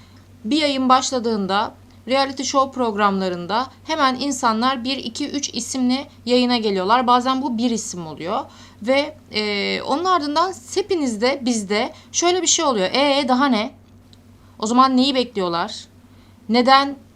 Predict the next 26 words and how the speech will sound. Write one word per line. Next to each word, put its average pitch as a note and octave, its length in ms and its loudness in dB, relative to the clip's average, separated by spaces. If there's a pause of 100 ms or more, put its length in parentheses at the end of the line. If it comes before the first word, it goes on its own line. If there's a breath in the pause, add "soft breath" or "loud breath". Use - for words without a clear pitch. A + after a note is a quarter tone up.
(140)
e, G#3 220 -2
bu A#3+ 80 -2
kişi - 240 -2
tutuklanmıyor G#3+ 680 0
ve G#3 160 0
bu A3+ 120 0
aile G#3 440 6
bir G#3 180 0
reality G#3 380 -2
show A#3 300 0
programına G3 680 0 (300 loud breath)
katılıyor?" G3 580 -2 (680 loud breath)
Bunları F#4 340 0
soruyoruz C4 460 0
kendi G#3+ 280 -2
kendimize. F#3 580 -4
İlk - 280 -6
bölümlerde C#4+ 720 0 (240 loud breath)
hep E4 160 -4
şunu D#4+ 260 -4
düşünüyoruz. A3+ 500 -2
"E, C#4 100 -2
tamam, C#4 320 2 (280)
söylediler D#4+ 520 -2
işte, C4 420 -2 (680 loud breath)
failini, D4 760 4